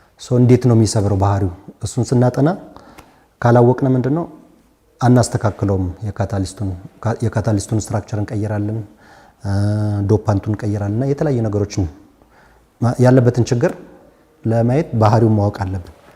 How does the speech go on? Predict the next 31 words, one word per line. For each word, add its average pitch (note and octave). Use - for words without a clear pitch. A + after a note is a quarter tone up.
ስለዚህ A2
ሪያክሽን A2+
ሜካኒዝሙ G#2+
ምን A2
ይመስላል G#2
የሚለው፣ G#2
እ፣ G#2
ቻሌንጂንግ G#2
ነበረ። G#2
ሁለተኛ C3
ደግሞ C#3+
የምናገኘው፣ C#3
እ፣ B2
ሜታኖል A#2+
መጠን C3+
በጣም G3+
ትንሽ -
ነው። F#2+
ተስፋ B2
ሰጭ B2+
ነው C3
እንጂ F3
የአጥጋቢ A2+
ወይ A2
ደግሞ C3
ወደ A2+
ኮመርሻላይዝ G2+
የሚደረግ G2+
አይደለም። G2
ግን A#2+
ምንድነው C3